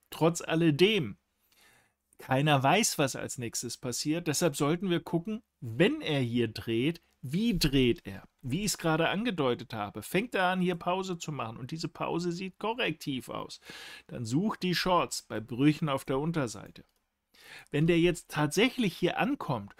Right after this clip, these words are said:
und dann aber sagt, „Ach, Rüdiger, das ist ja alles Quatsch, wir gehen jetzt hier mehr oder weniger steil nach oben und eher wieder korrektiv nach unten“, ja, dann suche ich vorläufig ja sowieso keine Shorts.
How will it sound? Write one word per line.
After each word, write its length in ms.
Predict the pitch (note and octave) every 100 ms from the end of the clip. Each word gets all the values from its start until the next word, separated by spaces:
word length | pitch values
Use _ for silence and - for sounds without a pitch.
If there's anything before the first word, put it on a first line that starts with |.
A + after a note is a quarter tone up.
| - -
und 160 | D3 D3
dann 160 | F#3
aber 220 | F3 D#3+ D#3
sagt, 300 | D#3+ D3 D#3
„Ach, 160 | -
Rüdiger, 480 | D#3+ C#3 C3+ C3 B2+
das 100 | B2
ist 40 |
ja 80 | B2+
alles 240 | - A#2+ -
Quatsch, 420 | - G3 - -
wir 120 | C3+
gehen 280 | B2+ D#3 D#3
jetzt 220 | C3+ -
hier 260 | D#3 C3+ - _
mehr 340 | C3+ B2+ E3+ F#3+
oder 160 | D#3+
weniger 320 | D#3+ D#3 C3
steil 460 | - - D#3+ D#3+ D#3
nach 200 | C#3 A#2
oben 420 | - B3 E3+ G#2+ _ _ _ _ _ _ _ -
und 200 | D3 D3+
eher 260 | D#3+ D3 C3+
wieder 180 | C3
korrektiv 760 | B2 - F#3+ F3+ - F3 D#3 -
nach 180 | C3+ A#2
unten“, 440 | E3+ E3+ A#2 A2 _ _ _ -
ja, 100 | B2+
dann 180 | C3 B2+
suche 240 | D3 D#3+
ich 80 | -
vorläufig 640 | - D3 C#3 C#3 D#3 D3
ja 100 | D3
sowieso 440 | C#3+ D3 C#3+ F#3+ A#3+
keine 340 | F3 C3 A#2
Shorts. 560 | - G#2+ B2 D#3+ -